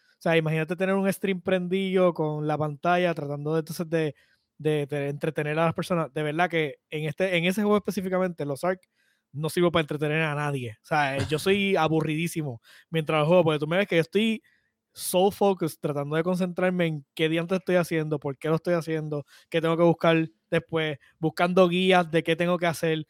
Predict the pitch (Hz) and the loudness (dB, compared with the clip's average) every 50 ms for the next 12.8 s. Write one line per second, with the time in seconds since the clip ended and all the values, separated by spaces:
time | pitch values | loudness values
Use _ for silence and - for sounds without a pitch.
0 | _ _ _ _ 180 170 165 160 156 156 - 196 208 226 220 233 214 240 - - | _ _ _ _ -2 0 0 0 0 -2 0 2 2 2 2 0 -2 -2 -2 -2
1 | 214 202 190 - 202 196 185 - 165 156 151 151 151 151 151 147 156 156 160 170 | -4 -4 -2 -2 -2 -2 -2 -4 -4 -4 -4 -4 -4 -6 -6 -6 -6 -2 -2 0
2 | 175 180 170 151 147 156 165 165 156 143 139 - 147 147 156 160 175 196 190 160 | 0 0 0 0 -2 -2 -2 -2 -2 -4 -6 -8 -8 -8 -6 -4 0 2 2 2
3 | - _ _ _ _ _ _ _ _ - 160 160 - 165 156 147 151 127 160 175 | 0 _ _ _ _ _ _ _ _ -8 -6 -4 -2 -2 -2 -2 -4 -2 -2 -2
4 | 170 - 208 208 196 196 196 180 160 143 - _ _ _ _ _ _ _ _ _ | -2 -2 -4 -4 -2 0 -2 -2 -2 -4 -8 _ _ _ _ _ _ _ _ _
5 | 143 143 131 - _ - - - 135 117 - 143 147 151 151 151 156 160 - - | -12 -12 -12 -14 _ -12 -10 -10 -8 -6 -6 -4 -2 -2 -2 -2 -4 -6 -8 -6
6 | - 185 165 160 151 156 156 147 160 160 170 175 190 202 185 180 165 160 156 - | -4 -2 -2 0 0 -2 -2 -2 0 0 0 0 0 -2 0 2 2 2 0 -2
7 | - - 147 151 151 147 143 - 160 147 151 139 - 180 190 196 185 190 185 185 | -8 -6 -4 -4 -4 -4 -6 -6 -6 -6 -4 -2 -2 0 0 0 0 0 -2 -2
8 | - - - 180 180 180 170 - 196 175 151 - _ _ _ _ _ _ _ _ | -2 -2 -2 -2 -2 -4 0 4 4 4 4 2 _ _ _ _ _ _ _ _
9 | _ _ _ _ _ _ _ _ _ _ - 175 165 160 160 156 156 151 151 147 | _ _ _ _ _ _ _ _ _ _ 0 2 2 4 4 2 2 2 0 0
10 | - 170 165 156 156 156 151 - 208 208 208 208 214 208 208 208 214 214 208 202 | -2 -4 -6 -4 -4 -4 -4 -2 -2 -2 0 2 2 4 4 4 2 2 2 0
11 | 202 190 180 160 - 165 160 156 156 151 151 143 - 160 143 - 160 151 190 190 | 2 0 0 0 0 0 2 2 2 0 -2 -2 -4 -6 -4 -4 -2 -2 -2 -2
12 | 190 180 190 190 190 190 196 190 185 185 180 165 160 151 139 135 | -2 -2 -2 0 2 2 4 4 4 4 4 4 4 2 0 -2